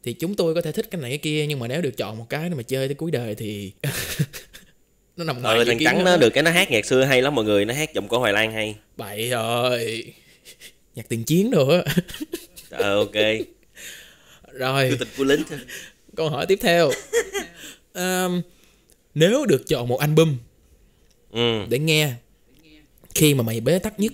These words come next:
Speaker 2: Đủ. Bế tắc nhất hả?
Speaker 1: Hoặc là một cái đỉnh điểm nào đó trong cuộc đời, mày chọn album nào? Của band nào? Cụ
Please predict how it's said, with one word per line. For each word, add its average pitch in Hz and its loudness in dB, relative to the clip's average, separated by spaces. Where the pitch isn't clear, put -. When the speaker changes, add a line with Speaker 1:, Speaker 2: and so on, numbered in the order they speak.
Speaker 2:
Đủ. 107 -6
Bế 135 2
tắc 185 -2
nhất 233 4
hả? 156 4
Speaker 1:
Hoặc 120 -8
là 110 -2
một 120 0
cái 175 2
đỉnh 139 2
điểm 135 6
nào 175 2
đó 160 0
trong 151 -2
cuộc 123 -6
đời, 120 -4
mày 113 -8
chọn 107 -6
album 123 -2
nào? 101 -4
Của 117 -4
band 120 0
nào? 90 -8
Cụ 92 -8